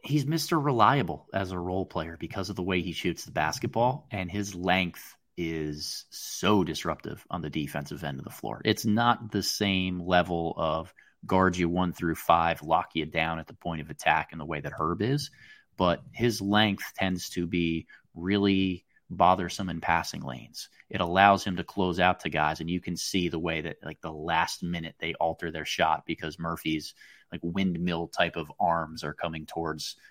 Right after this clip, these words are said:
a, a spot up shooter. Uh, he's done a little bit more off the bounce than I ever expected him to at the pro level, and, and I've been pleased with the small flashes that we've seen there, but just knocking down shots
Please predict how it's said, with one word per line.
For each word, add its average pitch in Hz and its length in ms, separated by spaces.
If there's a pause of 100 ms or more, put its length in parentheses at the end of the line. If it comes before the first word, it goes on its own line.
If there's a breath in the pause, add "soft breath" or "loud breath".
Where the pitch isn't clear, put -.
(220 soft breath)
a, 78 220
a 80 100
spot 78 320
up 73 120
shooter. 69 360 (460 soft breath)
Uh, - 60 (220)
he's 170 320
done 156 180
a 139 40
little 127 460
bit 202 180
more 165 260
off 165 180
the 147 60
bounce 143 340
than 110 80
I 92 120
ever 123 320
expected 117 460
him 113 140
to 113 300
at 95 100
the - 80
pro 85 220
level, 123 440 (120)
and, 90 400
and 82 120
I've 85 140
been 85 280 (600)
pleased 117 520
with 92 140
the - 80
small 95 420
flashes 92 500
that 95 100
we've 80 160
seen 82 260
there, 98 400
but 85 220 (380 soft breath)
just - 320 (720)
knocking 123 520
down 113 240
shots - 640